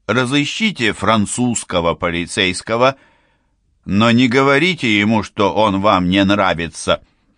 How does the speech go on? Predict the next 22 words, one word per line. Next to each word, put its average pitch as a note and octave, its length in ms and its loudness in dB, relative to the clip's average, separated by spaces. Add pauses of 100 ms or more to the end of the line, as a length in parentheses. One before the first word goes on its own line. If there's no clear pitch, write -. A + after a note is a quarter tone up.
(680)
"Послушайте", G2+ 960 -4 (580)
неожиданно C#3 580 0
воскликнула B2+ 720 -4
Ли, F#2 240 -4 (920)
"я A#2 300 2
вовсе C#3+ 420 0
не F#3 140 -2
собираюсь G3 720 0
сидеть B2 340 -4
здесь, B2+ 300 -4
пока B2 380 0
вы F3+ 200 -4
берёте C3+ 640 -2
уроки C#3+ 440 -2
арабского. G#2 840 0 (640)
Я E3 180 0
хочу F#3+ 300 -2
как F3+ 200 -6
можно F3 320 0
скорее D#3+ 560 0
отсюда F3 460 -2
выбраться. D#3+ 720 0